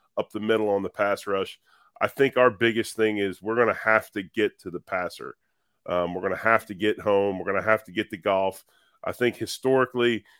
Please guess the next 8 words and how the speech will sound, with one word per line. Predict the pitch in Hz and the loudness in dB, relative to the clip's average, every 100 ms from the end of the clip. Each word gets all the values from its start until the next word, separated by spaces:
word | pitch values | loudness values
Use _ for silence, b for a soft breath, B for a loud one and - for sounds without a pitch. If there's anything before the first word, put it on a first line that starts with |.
| b - | b -4
when | 107 | -2
he's | 120 110 | 0 2
off | 117 113 | 2 2
his | 117 104 | -2 -4
spot, | - 107 104 104 - _ _ _ - | -2 2 4 2 -2 _ _ _ -10
he's | 117 101 | -8 0
not | 113 113 | 0 0
comfortable, | - 113 - 101 101 95 | 0 -2 -2 -2 -2 -4